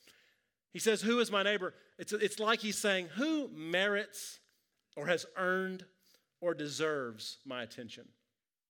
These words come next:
Who, who merits or has earned or deserves my attention?" And so then Jesus tells a story about a man that's walking down the road. And this man is attacked, and he's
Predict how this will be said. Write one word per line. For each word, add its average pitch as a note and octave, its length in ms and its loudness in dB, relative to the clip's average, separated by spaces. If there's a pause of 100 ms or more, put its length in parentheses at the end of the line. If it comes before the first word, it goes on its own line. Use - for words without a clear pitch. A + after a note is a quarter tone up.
(500)
Who, A#3 260 4
who C4 140 2
merits A3 600 4
or F3 140 0
has E3+ 220 0
earned F#3+ 340 2
or E3+ 120 -2
deserves D#3 680 0 (400)
my D3+ 180 0
attention?" C#3+ 420 -4 (1300)
And C3 100 -10
so D#3+ 160 2
then F3 200 2
Jesus E3 320 -2
tells D#3+ 320 2
a E3 80 -12
story F3+ 420 -4 (640)
about D3+ 260 0
a D3 40 -2
man D#3+ 320 0
that's D3 180 -6
walking D3+ 420 -2
down D3+ 200 -2
the C#3+ 100 -6
road. C3+ 320 -4 (1000)
And D3+ 200 -6
this D#3 200 -4
man E3+ 240 2
is D3 80 -2
attacked, D#3+ 580 0
and D#3+ 140 -8
he's D#3 220 -4